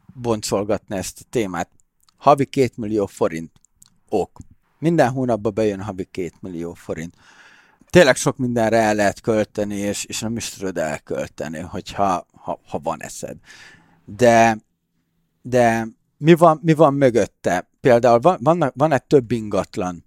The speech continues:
mondjuk? Hogyha netán valami olyan, ö, szituációba kerülsz, hogy, hogy nem jön be havi kétmillió forint, csak félmillió forint. Tudsz-e valamihez nyúlni azonnal, mert mondjuk eladsz egy ingatlant, akkor, akkor, vagy,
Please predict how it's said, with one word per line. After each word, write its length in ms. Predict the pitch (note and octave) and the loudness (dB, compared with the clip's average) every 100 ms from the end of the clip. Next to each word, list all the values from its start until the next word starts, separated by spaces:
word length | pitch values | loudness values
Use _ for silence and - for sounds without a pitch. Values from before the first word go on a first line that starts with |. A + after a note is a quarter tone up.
| _ | _
mondjuk? 580 | F2+ E2+ D#2+ D2+ F2 - _ - - _ - - | -12 -12 -10 -12 -12 -16 _ -20 -20 _ -20 -20
Hogyha 640 | - D#3 - C3 A#2+ A#2+ | 2 2 2 4 6 4
netán 520 | B2 A#2+ - A#2 A2+ | 0 -4 0 0 2
valami 460 | C3 B2+ A2+ A2+ A2+ | 2 2 0 -2 -4
olyan, 540 | B2+ A#2+ G#2 G#2 G#2+ - | -2 -2 -2 -4 -10 -10
ö, 140 | G#2+ | -10
szituációba 920 | G2+ - A#2+ A2 F#2+ - - G2 F#2 F2+ | -8 -8 -4 -2 -2 -6 -8 -6 -6 -4
kerülsz, 540 | A#2 A#2+ B2 A#2 - | -2 0 -2 -4 -4
hogy, 200 | A#2 A#2 - | -2 -4 -6
hogy 100 | G2+ | -6
nem 180 | A#2 G2+ | -6 -6
jön 160 | G2+ | -8
be 80 | G2+ | -8
havi 220 | F#2+ F#2 | -6 -8
kétmillió 560 | - G2+ F2+ - G2 E2 | -8 -8 -10 -12 -10 -10
forint, 320 | - G2+ F#2+ | -10 -12 -14
csak 140 | - E3 - | -14 -18 -12
félmillió 600 | - C#2+ D#2+ D#2 C2 A#1+ | -8 -8 -10 -16 -14 -16
forint. 440 | - - - A1 - - - - - _ - _ | -16 -18 -18 -20 -20 -20 -20 -20 -20 _ -20 _
Tudsz-e 360 | F#3 - - | 4 6 2
valamihez 920 | B2+ D3 C3+ C#3 C#3 D3 C3 C3 B2 A#2 | 6 6 6 4 -6 -4 -2 2 0 0
nyúlni 380 | C#3+ C3 A#2 | 0 0 2
azonnal, 480 | B2 A#2 G2+ G#2+ A2 | 2 2 0 -6 -6
mert 180 | A2+ A#2 | -6 -6
mondjuk 280 | A#2+ A#2+ - | -6 -4 0
eladsz 360 | B2+ G#2 - | 0 -2 -4
egy 180 | G#2+ F#2+ | -4 -4
ingatlant, 760 | A2 G#2 G#2 G2 - G2 G2+ - | -6 -6 -4 -6 -4 -6 -6 -6
akkor, 560 | G#2 - _ G#2+ G#2 - | -6 -6 _ -4 -4 -6
akkor, 560 | G#2 - - G#2+ G#2 - A#2 | -10 -10 -4 -2 -2 -8 -4
vagy, 180 | G#2 | -4